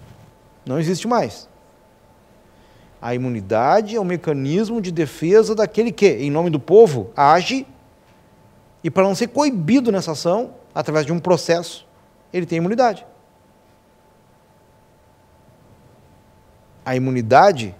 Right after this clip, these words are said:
de não poder ser processado é um direito da população e está relacionado ao cargo, não é à pessoa. O detentor do cargo tem que ser imune,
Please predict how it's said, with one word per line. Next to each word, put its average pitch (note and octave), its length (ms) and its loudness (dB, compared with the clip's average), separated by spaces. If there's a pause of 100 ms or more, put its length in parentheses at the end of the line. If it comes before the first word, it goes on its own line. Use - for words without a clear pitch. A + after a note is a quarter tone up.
(760)
de C#3 140 -10
não F3 240 0
poder G3 420 4
ser F#3 160 -2
processado D3+ 840 -2 (1400)
é D#3+ 120 -2
um F#3+ 140 0
direito E3 680 -2
da F3 140 2
população B3 1120 0
e A3+ 120 -2
está G#3 680 0
relacionado G3+ 1120 0
ao A#3 300 6
cargo, F#3 560 2 (440)
não C#3 240 -4
é F3+ 80 0
à G#3 120 4
pessoa. E3+ 720 -2 (1040)
O C3 80 -6
detentor D#3+ 480 2
do A3 100 -2
cargo G#3+ 340 4
tem A3+ 120 -4
que F3 80 -10
ser G#3+ 120 0
imune, G#3 480 -2